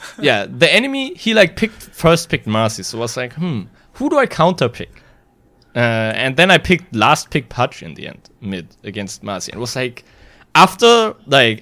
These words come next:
Speaker 2: after I tried to get C S and he, like, horn tossed me or whatever the Q is called
Speaker 1: <laughs>
Speaker 2: directly
Speaker 1: Yeah.
Speaker 2: into his tower, I realized that, like,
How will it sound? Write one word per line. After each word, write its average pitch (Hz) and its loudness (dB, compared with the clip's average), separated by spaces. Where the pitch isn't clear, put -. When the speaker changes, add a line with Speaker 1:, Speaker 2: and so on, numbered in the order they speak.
Speaker 2:
after - -2
I - 6
tried 147 4
to 160 -4
get 139 0
C 104 -4
S 160 0
and 113 -4
he, 139 -8
like, 101 -6
horn 104 0
tossed - -2
me 139 -2
or 85 -6
whatever 90 -8
the 82 -12
Q - -10
is 101 -8
called 107 -4
Speaker 1:
<laughs> - -8
Speaker 2:
directly 117 0
Speaker 1:
Yeah. 131 -2
Speaker 2:
into 139 -4
his 120 -2
tower, 117 0
I 127 6
realized 147 4
that, 123 0
like, 110 0